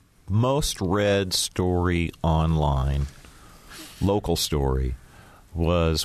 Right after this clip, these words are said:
one where a, uh, a mixed race,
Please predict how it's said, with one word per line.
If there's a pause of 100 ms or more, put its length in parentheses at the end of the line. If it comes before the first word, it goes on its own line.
one
where
a,
uh, (1200)
a
mixed
race,